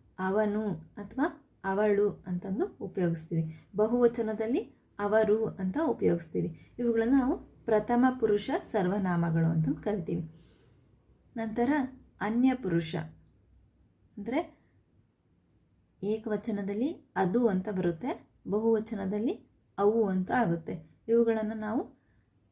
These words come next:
ಅನ್ಯ ಪುರುಷ ಸರ್ವನಾಮಗಳು ಅಂತಂದು ಹೇಳ್ತೀವಿ. ಇವೆಲ್ಲವೂ ಪುರುಷಾರ್ಥಕ ಸರ್ವನಾಮಗಳಾಗ್ತವೆ.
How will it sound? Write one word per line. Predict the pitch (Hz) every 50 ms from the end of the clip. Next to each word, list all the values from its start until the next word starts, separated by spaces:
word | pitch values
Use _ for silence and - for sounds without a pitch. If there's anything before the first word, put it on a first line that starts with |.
| _ _ _ -
ಅನ್ಯ | 208 214 220 240 254 254
ಪುರುಷ | 254 254 208 202 196 196 - 277 277
ಸರ್ವನಾಮಗಳು | - 208 185 180 190 190 185 180 175 175 170 160 170 170
ಅಂತಂದು | 165 160 156 190 247 277 254
ಹೇಳ್ತೀವಿ. | 226 180 170 160 - 180 175 - - - _
ಇವೆಲ್ಲವೂ | - 233 220 226 220 214 220 226 226 269 403
ಪುರುಷಾರ್ಥಕ | - - _ _ _ - 226 226 240 233 - - 220 202 190 - - 202 196 - 349 349 - _ _ _
ಸರ್ವನಾಮಗಳಾಗ್ತವೆ. | _ - - 226 208 202 185 202 185 185 180 165 160 160 160 175 208 262 277 254 - - - 180 175 180